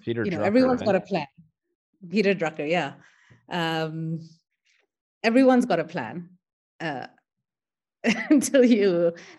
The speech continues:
Speaker 2: until, you know, you, you bump up against the, the small little problem of human beings. Um, <laughs> and so I, you know, th-, that's something that I obsess about, is, like, how do we develop a culture where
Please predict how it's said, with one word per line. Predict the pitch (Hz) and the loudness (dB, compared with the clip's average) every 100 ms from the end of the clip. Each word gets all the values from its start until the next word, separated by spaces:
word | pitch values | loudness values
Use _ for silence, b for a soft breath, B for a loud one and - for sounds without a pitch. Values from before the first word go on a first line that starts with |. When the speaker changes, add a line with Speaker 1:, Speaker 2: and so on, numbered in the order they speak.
| B | B
Speaker 2:
until, | 233 247 233 | 2 2 2
you | 202 | 2
know, | 185 | 0
you, | 180 180 | -2 -6
you | 180 185 160 | -8 -10 -10
bump | 175 190 202 | -4 -2 0
up | 190 190 | -2 -2
against | 160 160 160 | -2 -4 -4
the, | 156 151 110 - - 160 - | -4 -4 -4 -10 -16 -18 -16
the | 165 | -14
small | - 196 202 208 | -8 -2 2 4
little | 202 190 | 4 2
problem | 196 190 170 147 | 0 -2 -2 -6
of | 143 | -6
human | 180 175 160 | -4 -2 -2
beings. | 160 147 120 - - B B B B B | -2 -4 -6 -12 -20 B B B B B
Um, | 143 147 143 151 147 143 - - | -6 -2 -2 -4 -6 -12 -18 -2
<laughs> | |
and | 269 - - - 359 294 285 262 | 0 4 2 4 4 6 4 2
so | 247 214 - | 0 0 0
I, | 220 208 B B B B B _ _ | 0 -2 B B B B B _ _
you | 233 | -2
know, | 190 | 0
th-, | 185 - 208 | 0 0 2
that's | 277 311 | 2 2
something | 330 294 233 | 2 2 2
that | 185 185 | 2 2
I | |
obsess | 185 156 147 - | 0 -2 -8 -8
about, | 135 123 - | -12 -12 -6
is, | 175 175 | -6 -4
like, | 160 160 | -4 -2
how | 190 | -2
do | 240 | 0
we | 208 190 180 170 170 | -2 -4 -4 -6 -6
develop | 165 156 160 160 156 - | -6 -4 -4 -4 -6 -10
a | 165 | -14
culture | - 160 160 151 110 156 | -6 -6 -4 -6 -8 -6
where | 151 139 139 143 | -4 -2 -4 -6